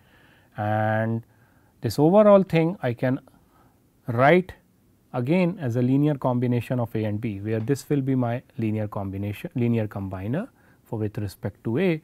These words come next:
and this will be the linear combiner with respect to B. So, that means I get that the element R is also a member of the set S. Okay. Now,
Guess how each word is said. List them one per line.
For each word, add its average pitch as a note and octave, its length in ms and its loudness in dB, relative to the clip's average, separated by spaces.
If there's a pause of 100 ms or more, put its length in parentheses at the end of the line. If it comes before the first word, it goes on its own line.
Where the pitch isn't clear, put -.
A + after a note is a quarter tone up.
(400)
and A2 160 -6
this C#3 280 -4
will B2+ 140 0
be B2 140 0
the A#2+ 120 -2
linear A#2 320 -2
combiner A2+ 640 -2
with G#2 180 -8
respect - 460 -12
to G#2+ 60 -8
B. - 200 -16 (920)
So, - 160 -8
that G#2 240 -2
means F3 260 4
I C3 140 6
get D#3+ 320 4 (1200)
that B2+ 300 0 (200)
the A#2+ 200 -4
element D#3+ 400 2 (100)
R B2+ 380 4 (200)
is B2 140 -4
also D#3 400 0
a D#3+ 80 2
member C3+ 260 0
of B2 180 -2
the A#2 80 -8
set A#2+ 360 -4
S. - 300 -8 (800)
Okay. D3 240 -6 (1600)
Now, A#2+ 380 6